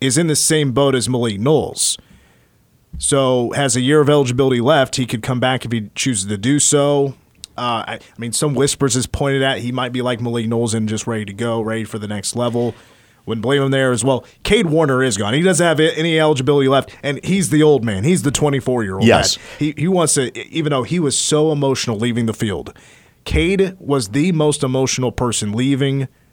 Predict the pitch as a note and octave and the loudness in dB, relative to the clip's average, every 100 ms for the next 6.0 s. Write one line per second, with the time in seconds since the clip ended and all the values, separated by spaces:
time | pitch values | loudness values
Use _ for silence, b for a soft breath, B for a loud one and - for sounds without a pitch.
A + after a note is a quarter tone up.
0 | _ B2+ B2 C#3 B2 A2+ G#2+ - - - | _ -6 -2 -2 0 -2 -4 -4 -4 -4
1 | G2+ F#2+ C2 - _ _ _ _ - - | -4 -6 -8 -14 _ _ _ _ -20 -20
2 | _ _ C#3+ D#3+ C3+ B2+ C3+ B2+ C3 B2 | _ _ -2 0 0 2 0 0 -2 -2
3 | A2+ F2+ F2+ - - _ _ _ _ _ | -4 -6 -14 -20 -20 _ _ _ _ _
4 | - A#2 D3 D#3 D3 B2 B2 C#3 - A#2+ | -6 -2 0 0 -2 -2 -4 -4 -6 -4
5 | C3+ C#3+ C#3 - C#3+ C3+ B2+ B2 - | -2 0 -2 -2 0 2 0 -2 -6